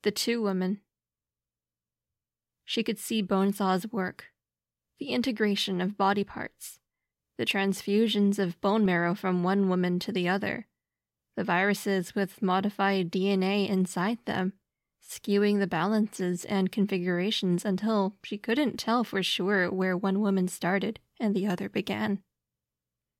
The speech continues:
She could also see the metal frames inside the woman, interlacing with the largest bones of her skeletal system,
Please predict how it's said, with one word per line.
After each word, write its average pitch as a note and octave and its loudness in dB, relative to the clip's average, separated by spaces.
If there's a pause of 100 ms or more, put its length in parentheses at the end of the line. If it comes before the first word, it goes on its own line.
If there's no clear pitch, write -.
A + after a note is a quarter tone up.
(560)
She - -4
could G#3+ 2
also G#3 2
see G#3+ -2
the G3 2
metal G3 2
frames F#3+ 0
inside F3+ -4
the F#3 -4
woman, F#3+ -2 (840)
interlacing G3+ 0
with G#3 -6
the G3 -4
largest F#3+ -2
bones G3 0
of - -8
her G3+ -4
skeletal G#3 -2
system, - -8